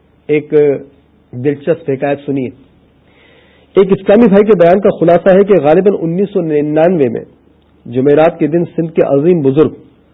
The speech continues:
لال شہباز قلندر رحمۃ اللہ تعالی علیہ کے مزار فیض الانوار پر اپنے دوستوں کے ہمراہ حاضر تھا۔ میں آنکھیں بند کیے استغاثیہ کلام پڑھ رہا تھا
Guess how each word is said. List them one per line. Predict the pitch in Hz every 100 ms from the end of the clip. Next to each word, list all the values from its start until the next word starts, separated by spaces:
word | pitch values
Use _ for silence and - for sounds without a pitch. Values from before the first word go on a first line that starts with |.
| _
لال | 120 139 165 139
شہباز | 147 135 156 151 -
قلندر | 135 143 147 117 - _ _
رحمۃ | 143 - 156
اللہ | 143 131 123
تعالی | 120 113
علیہ | 113 180 - _ _ _ _ _ -
کے | 151
مزار | 139 135 165 185 196
فیض | 156 160 165
الانوار | 180 139 139 156 175 -
پر | 185 180
اپنے | - 143 170
دوستوں | 131 147 160 202
کے | 180 160
ہمراہ | 170 147
حاضر | 156 185
تھا۔ | 190 156 139 _ _ _ _ _ _ _ _ _ _ _ _ _ _ -
میں | 185 -
آنکھیں | 160 170 - 240 196
بند | 208 208
کیے | 196 226 -
استغاثیہ | - - 170 151 170 175 208 196
کلام | 156 156 170
پڑھ | 165 160
رہا | 147 135
تھا | 135